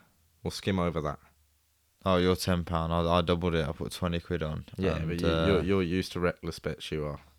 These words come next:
Speaker 2: And it's only twenty quid. I
Speaker 1: We
Speaker 2: mean,
Speaker 1: don't need to go into the two hundred pound on Tyron Woodley against Jake Paul, do we?
Speaker 2: Yeah.
Speaker 1: Not, not that debacle.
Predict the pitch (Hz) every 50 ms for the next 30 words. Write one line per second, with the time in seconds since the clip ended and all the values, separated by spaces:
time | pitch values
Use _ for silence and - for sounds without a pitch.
0 | _ - _ _ - - - - - 95 90 82 - - - - 110 92 80 -
1 | - - 85 78 73 71 - - - 85 78 71 - - - - - 82 - 110
2 | 117 107 104 101 - 104 95 101 101 98 95 90 - 98 92 85 - - - 98
3 | 92 90 85 90 - - 98 90 90 87 87 87 - - 98 92 90 87 85 82
4 | 82 87 90 78 87 85 85 82 82 80 87 85 69 60 - - 85 87 - -
5 | - 87 87 82 - - 73 76 78 78 - _ _ _ _ _ _ _ _ _
6 | _ _ _ _ _ - 101 110 110 85 82 82 - 113 104 - 98 95 92 -
7 | - 95 80 80 80 76 - - - 82